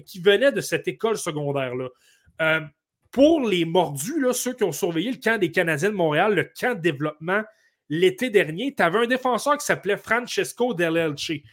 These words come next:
qui avait joué un peu avec Logan Mailloux, avait été très bon, venait également de, de Saint Andrews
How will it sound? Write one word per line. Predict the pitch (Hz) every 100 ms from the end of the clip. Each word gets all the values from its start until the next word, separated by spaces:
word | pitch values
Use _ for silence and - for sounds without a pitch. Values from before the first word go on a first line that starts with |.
| _ _
qui | 143
avait | 127
joué | 147 170 220
un |
peu | 233
avec | 220 180
Logan | 165 156 185
Mailloux, | 170 156 175 240
avait | 165
été | 139 160
très | - - 190
bon, | 156 196 269 _ _ _ _ -
venait | 143 294
également | 294 220 175 190 202
de, | 160 147
de | 135
Saint | 139 165 160
Andrews | 156 143 143